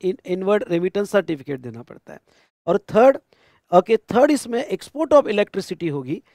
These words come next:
तो statement containing number and date of export invoice, electricity अगर आपने एक्सपोर्ट की होगी तो, details of energy exported, tariff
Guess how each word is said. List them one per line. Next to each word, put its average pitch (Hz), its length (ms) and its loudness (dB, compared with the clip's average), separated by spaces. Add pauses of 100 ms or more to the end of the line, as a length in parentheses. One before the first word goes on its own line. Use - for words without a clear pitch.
(340)
तो 196 120 2
statement 262 500 -2
containing 196 520 -2
number 185 220 0
and 196 180 0
date 185 240 0
of 180 220 -8
export 220 420 -2
invoice, 208 300 -2
electricity 185 560 -4
अगर 185 180 0
आपने 175 240 -2
एक्सपोर्ट 185 320 -10
की 185 120 -10
होगी 180 220 -6
तो, 170 180 -16 (380)
details 240 320 4
of 214 140 0
energy 202 420 0
exported, 196 460 -4
tariff 180 240 -2